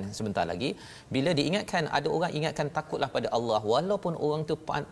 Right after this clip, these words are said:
banyak buat dosa, tapi, "Eh, kau kena takut Allah lah." Kan? Ada orang ingatkan kepada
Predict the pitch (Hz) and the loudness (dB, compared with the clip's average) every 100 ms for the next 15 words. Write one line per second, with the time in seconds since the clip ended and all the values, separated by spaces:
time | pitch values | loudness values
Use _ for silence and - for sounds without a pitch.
0 | 104 117 160 156 123 113 107 - 101 92 | 0 2 2 0 2 2 0 -2 0 2
1 | 127 180 120 - 143 135 107 85 117 113 | 2 2 -2 2 2 4 2 2 0 0
2 | 113 113 107 113 98 98 - - 107 104 | -2 2 2 4 2 -2 -6 -14 -4 -2
3 | 87 - - - 107 135 175 147 - 135 | -2 -6 -16 -4 0 2 2 2 0 -2
4 | - 139 131 127 135 131 | -2 -2 -2 0 0 0